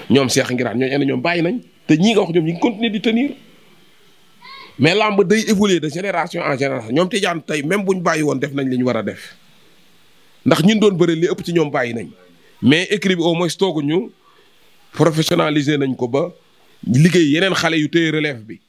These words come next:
Ba toujours écrit Lamsar di exister. Ba doo lim fukki écrit te boole woo ci Lamsar. Kon moo lay mën a liggéey la boo xam ne, macha allah, mag yi jàppale nañ seen xale, donte bàyyiwuñu làmb. Ba léegi foo tudd écrit rek, tudd écrit Lamsar. Tey nag Lamsar rek nga ñëw, mën fee génne dix champions, ñëpp di bëre grand combat.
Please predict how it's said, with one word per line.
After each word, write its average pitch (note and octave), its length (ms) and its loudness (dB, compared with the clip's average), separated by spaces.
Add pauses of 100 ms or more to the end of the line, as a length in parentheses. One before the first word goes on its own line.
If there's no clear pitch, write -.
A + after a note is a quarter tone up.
(140)
Ba C#3 140 0
toujours F3+ 280 2
écrit E3 260 0
Lamsar C3 340 -4
di C3 160 0
exister. A#2+ 460 -4 (420)
Ba C#3+ 160 4
doo D#3+ 140 8
lim D#3 160 2
fukki F#3 260 -2
écrit - 300 0
te C#3+ 80 -2
boole C3 220 -2
woo B2 120 -4
ci A#2+ 120 -8
Lamsar. G2+ 400 -6 (680)
Kon C3+ 100 6
moo C#3 140 4
lay C3 140 0
mën A#2+ 120 2
a A#2 60 2
liggéey B2+ 240 2
la B2+ 60 -4
boo B2 100 -4
xam B2 100 -6
ne, B2 80 -2
macha D3 380 -2
allah, A2 280 -4 (500)
mag C#3 260 4
yi C3 100 -2
jàppale C#3 320 0
nañ C3 140 -2
seen B2 180 -4
xale, A#2+ 220 -2
donte D3+ 240 0
bàyyiwuñu B2 460 -2
làmb. G#2 240 -4 (380)
Ba A#2+ 160 4
léegi D#3 220 4
foo F3+ 200 4
tudd D#3+ 180 0 (100)
écrit D3 280 0
rek, C#3+ 160 -4 (720)
tudd D3 160 4
écrit C3+ 240 0
Lamsar. A#2 300 -2
Tey F3+ 160 2
nag A#3+ 140 0
Lamsar G3+ 360 -2
rek G#3+ 100 -6
nga A3 80 -2
ñëw, G3+ 320 0
mën F3+ 160 2
fee G#3 220 0
génne G3 200 0
dix F#3 360 -4
champions, G#3 400 0
ñëpp G#3 180 -2
di G#3 80 -2
bëre F3 200 -2
grand C#3+ 180 -6
combat. G2 360 -6